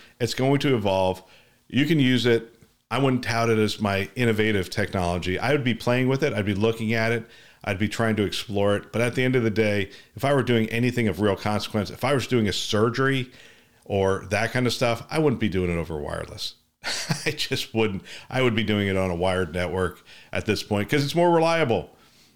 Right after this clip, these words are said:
At the end of the day, it's more reliable, it's faster, so forth and so on.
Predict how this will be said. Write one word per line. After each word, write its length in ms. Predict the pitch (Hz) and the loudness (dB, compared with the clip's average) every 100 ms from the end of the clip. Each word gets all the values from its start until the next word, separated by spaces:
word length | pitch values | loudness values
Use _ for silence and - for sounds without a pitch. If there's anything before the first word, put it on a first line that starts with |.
| _ - | _ -4
At 160 | 127 | 0
the 80 | 143 | 2
end 120 | 151 | 2
of 80 | 147 | 2
the 60 | 123 | 2
day, 200 | 131 127 | 2 2
it's 160 | 120 | 2
more 180 | 123 123 | 2 2
reliable, 640 | 117 123 139 135 135 123 - | 4 2 2 2 0 0 -4
it's 260 | 107 95 - | -4 -4 -6
faster, 920 | - - 131 139 131 139 127 120 135 - | -8 -4 -2 -2 -2 0 2 0 -6 -14
so 240 | - 120 | -2 0
forth 280 | 113 117 - | 0 0 0
and 120 | 95 | -2
so 160 | - 90 | -4 -2
on. 300 | 82 80 92 | -4 -6 -12